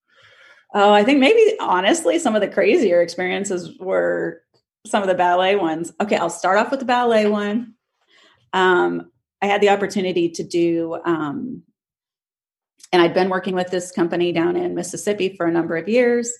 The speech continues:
um, worked closely with the artistic directors, um, and the dancers, and I'm as bossy with picturing those as I would be with picturing cattle, and I'm sure that's where that came from. <laughs> Um, because you have to make sure that, you know, a toe is pointed and a shoulder's down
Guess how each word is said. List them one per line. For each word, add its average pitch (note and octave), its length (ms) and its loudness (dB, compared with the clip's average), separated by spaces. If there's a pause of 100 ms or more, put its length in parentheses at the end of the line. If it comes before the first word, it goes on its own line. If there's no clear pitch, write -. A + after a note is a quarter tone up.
(500)
um, E3+ 460 4
worked F3 240 -2
closely F3+ 340 0
with E3+ 140 0
the E3+ 100 -2
artistic G#3 500 -2
directors, G3 920 -2
um, E3+ 380 4
and D#3+ 100 -2
the D#3+ 60 -4
dancers, G3 520 -2
and F3 160 -2
I'm F3 300 -2 (1300)
as F3+ 200 2
bossy G3 520 2
with G3 240 -4
picturing G3 380 -4
those G#3 240 0
as G3+ 180 -6
I F#3 140 2
would G3 180 -2
be G3 140 2
with G3+ 140 -2
picturing G3 400 -6
cattle, G3+ 280 2
and F3+ 100 -2
I'm F3+ 200 -2
sure F#3+ 180 -4
that's F#3 240 -2
where G3 80 4
that F#3+ 220 0
came G3 240 -6
from. C4 300 -4
<laughs> - 40 -20 (680)
Um, B3+ 880 2 (540)
because G3 480 2
you F#3+ 100 2
have F#3 220 0
to G3+ 80 -6
make F#3+ 180 -6
sure G3 300 -4
that, F#3+ 340 0
you F3+ 60 -2
know, F3 260 0
a - 100 -4
toe A3 280 2
is F#3 120 -2
pointed F3 320 -2
and E3+ 140 -2
a F3 40 -6
shoulder's G3+ 440 0
down E3+ 420 2